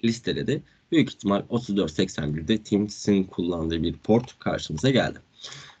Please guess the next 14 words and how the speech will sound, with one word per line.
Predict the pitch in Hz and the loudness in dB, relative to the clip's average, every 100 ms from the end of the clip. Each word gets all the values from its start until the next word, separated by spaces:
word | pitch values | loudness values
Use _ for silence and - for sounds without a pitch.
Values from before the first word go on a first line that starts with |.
| - | 0
Ee, | 98 95 92 87 87 82 - - - - - - - _ _ _ - | 4 6 4 2 0 0 0 -2 -2 -4 -6 -10 -16 _ _ _ -8
şurada | - 254 208 | 2 6 8
bir | 190 | 6
hatadan | 190 151 147 151 151 156 | 6 4 6 6 6 6
bahsetmiştik. | 127 101 - 78 - - - | 4 2 -2 -10 -12 -10 -10
Kaydederken | - 101 92 95 95 98 92 | -2 0 0 -2 -2 -4 -4
hata | 104 92 101 | -4 -2 0
almıştık, | 95 85 85 - - - - - | 0 -2 -4 -6 -8 -10 -20 -10
e, | 82 82 78 95 | -6 -4 -2 0
network | 95 - 85 | 0 0 -2
tarafında, | - 87 82 92 90 | -2 -4 -2 -2 0
link | 90 92 - | 0 0 -2
monitörde | 90 82 82 78 | -4 -2 -4 -4
hatırlarsanız. | 78 95 92 - - - 143 - | -4 -2 -2 -2 -4 -2 -2 -4